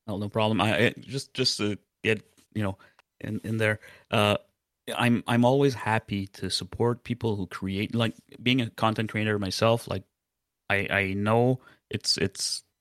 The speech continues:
we put a lot of effort in the, the things that we do. We're very passionate about the, the, the, the, the stuff that we, we put out there.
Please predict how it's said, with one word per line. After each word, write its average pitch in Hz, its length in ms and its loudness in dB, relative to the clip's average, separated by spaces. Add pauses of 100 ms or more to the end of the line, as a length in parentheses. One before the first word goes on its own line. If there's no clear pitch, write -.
(140)
we 104 80 -2
put 123 180 4
a 113 60 6
lot 113 180 6
of 117 80 2
effort 143 420 0 (120)
in 117 140 -2
the, 113 260 0
the 107 80 -2
things 123 220 0
that 110 120 -2
we 117 100 2
do. 127 160 2
We're 120 220 2
very 101 320 -2
passionate 139 480 -2
about 135 240 -2 (220)
the, 117 120 2
the, 104 240 0 (380)
the, 104 160 -2
the, 104 240 -8
the 104 120 -6
stuff 135 240 2
that 120 180 0
we, 117 340 2
we 113 240 -4 (260)
put 117 140 0
out 131 200 2
there. 147 200 0